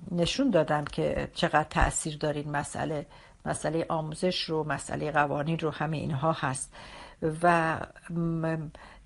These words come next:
در حقیقت بخ-، منشأ حکومتی که منشأ در حقیقت همین،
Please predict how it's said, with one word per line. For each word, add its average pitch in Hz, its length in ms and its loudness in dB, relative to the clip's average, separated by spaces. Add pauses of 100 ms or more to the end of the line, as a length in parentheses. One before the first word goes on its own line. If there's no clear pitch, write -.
در 190 220 8
حقیقت 190 720 2 (200)
بخ-، 208 200 6
منشأ 180 600 4 (140)
حکومتی 190 680 2
که 269 220 4
منشأ 233 680 4
در 220 200 4
حقیقت 190 540 2
همین، 226 380 2